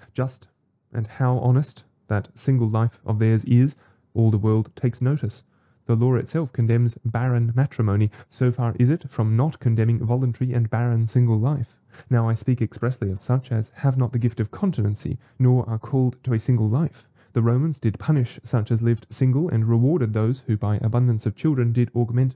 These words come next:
the commonwealth, and Lycurgus also, and Ulpianus decreed the same. Now what more blessed a thing can there be than the preservation of humankind, which would wholly perish were it not for marriage?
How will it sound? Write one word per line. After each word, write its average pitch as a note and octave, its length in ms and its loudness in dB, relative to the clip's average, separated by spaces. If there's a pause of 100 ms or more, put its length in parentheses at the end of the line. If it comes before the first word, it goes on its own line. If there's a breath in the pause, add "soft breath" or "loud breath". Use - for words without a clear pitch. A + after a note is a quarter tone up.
the B2 100 0
commonwealth, A2+ 500 -4 (460 soft breath)
and G2 200 -2
Lycurgus A2+ 540 0
also, B2+ 440 0
and A2 200 -2 (420 soft breath)
Ulpianus B2+ 640 0 (140)
decreed A2 300 0
the G#2+ 80 -4
same. C#3 400 -2
Now A#2 160 2
what C3+ 260 0
more C3 160 2
blessed C#3 360 -4 (180)
a A#2+ 100 -2
thing C3 380 0 (140)
can A2+ 200 0
there G#2+ 120 4
be D3+ 300 0
than G#2 140 2
the G#2+ 120 4
preservation B2 580 0
of A2 100 -2
humankind, A2+ 640 0 (340 loud breath)
which - 160 -2
would A#2 100 -4
wholly A#2 300 0
perish - 520 -6
were G#2+ 140 2
it G#2+ 140 -2
not A2+ 180 2
for G2 160 -2
marriage? A2 440 0